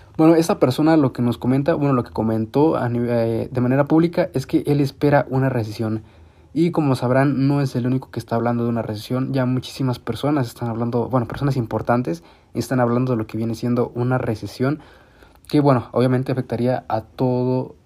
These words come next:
todo, todo, a esos mercados financieros, todos los mercados financieros. Entonces, por otra parte, no todo es malo. Tenemos a Katie Wood.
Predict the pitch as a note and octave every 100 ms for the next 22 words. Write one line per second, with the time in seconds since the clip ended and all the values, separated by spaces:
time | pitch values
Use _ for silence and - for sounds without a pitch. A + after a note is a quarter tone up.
0 | _ A#2+ A#2 - - A#2+ A#2 _ _ -
1 | B2 C#3 B2 - A#2+ A#2+ A2 A2 G#2+ -
2 | A#2 A2+ A2 A2+ G#2 G2+ F#2+ - - -
3 | - - - - - A#2 C3 B2+ B2+ B2+
4 | B2+ D#3 C#3+ D#3 D#3+ F3+ F3+ - - -
5 | D#3+ F#3 D#3 C3+ C#3 F#3+ - - - -
6 | D3 D3 C#3+ A#2+ A#2+ C#3 C3+ B2+ D3+